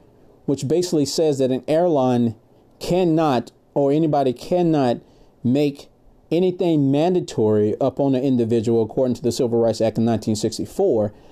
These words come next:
if they are seeking religious or medical exemption. So, United Airlines has sixty-seven thousand U S based employees.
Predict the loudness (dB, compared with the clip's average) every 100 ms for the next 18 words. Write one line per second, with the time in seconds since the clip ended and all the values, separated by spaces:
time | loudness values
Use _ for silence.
0 | -20 -6 -2 -2 0 0 0 -2 -2 -2
1 | -2 0 2 0 -2 -8 -10 -2 0 2
2 | 2 0 -2 0 0 2 0 -2 0 0
3 | 0 0 0 -2 -4 -14 -16 -20 -20 -20
4 | -20 _ _ _ _ _ _ _ _ _
5 | _ -2 2 2 2 2 0 -6 _ _
6 | _ _ _ -4 0 2 2 2 2 2
7 | 2 0 0 -2 -2 -4 -2 -2 0 0
8 | 0 0 2 2 2 2 2 0 -2 -2
9 | 0 -2 0 0 0 -4 -14 -16